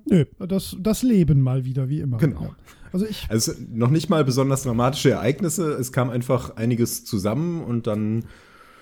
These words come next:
Speaker 1: Ja,
Speaker 2: haben wir das
Speaker 1: dramat-,
Speaker 2: ein
Speaker 1: also
Speaker 2: bisschen
Speaker 1: schon,
Speaker 2: vernachlässigt.
Speaker 1: ja, ich sag mal, schon Veränderungen bei uns beiden jeweils, ne?
Speaker 2: Ja.
Speaker 1: Deswegen, da war jetzt, äh, tatsächlich überhaupt kein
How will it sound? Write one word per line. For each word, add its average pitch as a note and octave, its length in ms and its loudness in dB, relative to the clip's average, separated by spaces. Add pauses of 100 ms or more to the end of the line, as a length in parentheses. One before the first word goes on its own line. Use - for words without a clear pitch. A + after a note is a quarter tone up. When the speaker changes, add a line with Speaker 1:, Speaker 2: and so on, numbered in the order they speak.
(640)
Speaker 1:
Ja, F3+ 140 4
Speaker 2:
haben F3+ 300 4
wir - 80 8
das - 180 4
Speaker 1:
dramat-, - 20 0
Speaker 2:
ein B2 40 2
Speaker 1:
also - 80 4
Speaker 2:
bisschen G3 260 6
Speaker 1:
schon, B3 140 8
Speaker 2:
vernachlässigt. E2+ 920 -2
Speaker 1:
ja, B3 200 2
ich - 80 -2
sag C#4 100 2
mal, C#4+ 100 2
schon D4 200 0
Veränderungen E3+ 640 4
bei C#3+ 180 2 (140)
uns F3+ 220 -2
beiden D#3+ 340 2
jeweils, F3+ 640 0
ne? G3+ 160 2
Speaker 2:
Ja. A3 140 2
Speaker 1:
Deswegen, G3 440 0
da F3+ 140 -2
war F3 280 -4
jetzt, - 420 -10
äh, F3+ 280 -6
tatsächlich A3+ 460 -4
überhaupt G#3 280 -4
kein C#4 300 0